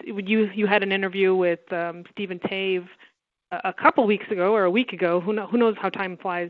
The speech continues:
these days, but before Gottlieb, um, announced his resignation, but after he made a state-,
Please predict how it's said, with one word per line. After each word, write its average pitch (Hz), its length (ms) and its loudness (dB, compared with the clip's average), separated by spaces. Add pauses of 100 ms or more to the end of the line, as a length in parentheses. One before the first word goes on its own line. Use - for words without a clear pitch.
these 175 160 -14
days, 170 320 -8
but 165 220 -10 (260)
before 196 440 -4
Gottlieb, 180 580 -8
um, - 300 -18 (240)
announced 180 280 -14
his 180 120 -14
resignation, 175 680 -10 (400)
but 190 140 0
after 208 300 4
he 196 160 -2
made 180 420 2
a 170 460 -6
state-, 175 260 -8